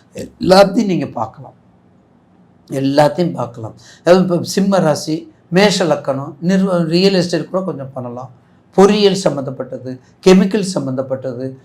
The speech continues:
எலக்ட்ரிக்கல் சம்பந்தப்பட்டது. பார்த்தீங்களா, பொறியியல், எலக்ட்ரிக்கல்லாம் கிடைக்காது,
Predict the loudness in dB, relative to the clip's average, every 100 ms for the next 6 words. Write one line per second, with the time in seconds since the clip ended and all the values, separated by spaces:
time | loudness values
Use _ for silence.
0 | _ 2 4 4 0 0 2 2 0 -2
1 | -6 -8 -10 -12 -12 -10 -6 -6 -4 -2
2 | 0 -2 -2 -4 -4 -6 -8 -10 -8 -10
3 | -14 -16 -18 -20 -20